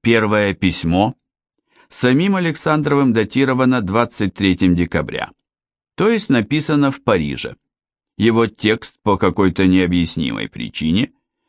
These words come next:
разбит публикатором на неравные части – и более двух третей его присоединено к письму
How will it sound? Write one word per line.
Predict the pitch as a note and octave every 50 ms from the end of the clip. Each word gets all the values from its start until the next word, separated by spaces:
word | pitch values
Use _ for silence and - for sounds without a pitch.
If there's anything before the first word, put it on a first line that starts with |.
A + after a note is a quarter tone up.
| _ _ - _
разбит | A2 A#2+ C3+ C3 C3+ E3 A3 A#3+ A#3+ -
публикатором | F#3 D3 B2 A#2+ A2+ - - D3+ F#3 - G3 F3 E3+ D3+ B2+ B2
на | B2+ B2+
неравные | C3 B2 A#2 A2 G#2 A2+ B2 C3+ C#3+ C#3+ C#3 C3+ B2+ A#2+
части – | - - C#2 C2+ - - - - C3+ D#3+ - _ _ _ _ _ _ _
и | - C#3+
более | D#3+ F#3+ A3+ A#3 A3 G#3 G3
двух | E3 E3+ F#3+ G3+ - -
третей | - B2+ B2+ B2 - - A3 A3+ F#3+
его | F3 E3 D3 D3 D3 -
присоединено | - C3 A#2+ A2+ - A2+ G#2+ G2+ F#2+ F#2 G2 G2 F#2+ G2 G#2 B2 D#3 -
к | - -
письму | - G2 F#2+ - - E2+ G2 B2 C#3+ - -